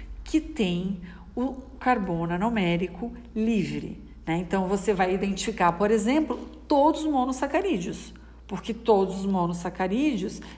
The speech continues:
eles têm, né, quando estão, é, é, em solução, sofrendo ciclização, o carbono anomérico vai estar livre. Por outro lado, quando você começa a ter amostras, né, aonde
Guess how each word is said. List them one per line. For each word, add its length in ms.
eles 380
têm, 560
né, 420
quando 320
estão, 560
é, 420
é, 320
em 120
solução, 840
sofrendo 420
ciclização, 840
o 80
carbono 340
anomérico 480
vai 80
estar 160
livre. 400
Por 220
outro 380
lado, 680
quando 300
você 300
começa 560
a 60
ter 520
amostras, 880
né, 500
aonde 800